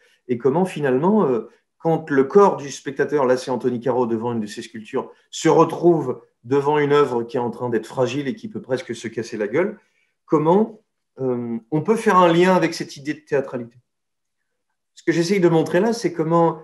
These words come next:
la critique américaine se construit, comment elle, ils se répondent, comment ils s'appuient sur de l'histoire ancienne dans un art qui est tout à fait européen, ça c'est tout à fait chouette, et comment, euh, c-, cette recherche historique va être un, une nourriture pour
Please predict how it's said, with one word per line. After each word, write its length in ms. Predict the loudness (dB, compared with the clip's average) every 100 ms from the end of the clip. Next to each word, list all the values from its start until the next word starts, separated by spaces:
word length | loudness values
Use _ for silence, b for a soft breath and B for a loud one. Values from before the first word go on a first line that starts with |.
| -2
la 100 | -2
critique 320 | 0 -2 4
américaine 460 | 4 4 4 2 2
se 140 | -4
construit, 600 | -4 -4 -2 0 0 -2 b b
comment 260 | 0 4 4
elle, 220 | 2 -2
ils 80 | -8
se 140 | -6
répondent, 460 | 0 0 0 -4 -2
comment 160 | -2
ils 80 | -2
s'appuient 420 | 0 0 0 -2
sur 200 | -2 -4
de 60 | -4
l'histoire 540 | -6 -6 -2 0 0 -2
ancienne 580 | -2 -2 -2 -2 -6
dans 280 | -2 0 0
un 140 | -2 0
art 180 | -2
qui 80 | -4
est 40 | -10
tout 140 | -6
à 80 | -6
fait 140 | -2 -2
européen, 380 | 0 -2 -4
ça 140 | -6 -10
c'est 160 | -14
tout 140 | -14 -10
à 80 | -12
fait 160 | -10
chouette, 340 | -14 -10 -12 -14 _ _ _ _ _ -6
et 100 | -2
comment, 480 | 0 2 2 2
euh, 300 | 2 2 0 -4 b b b
c-, 240 | -8 -6
cette 240 | -4 -4
recherche 420 | 0 0 0 -2 -4
historique 420 | -2 2 4 2
va 180 | 0 0
être 240 | -2 -2
un, 360 | -2 -2 -6 -12 _ _ -8
une 200 | -6 0
nourriture 640 | 0 0 -2 -4 -4 -6
pour 380 | -10 -8 -8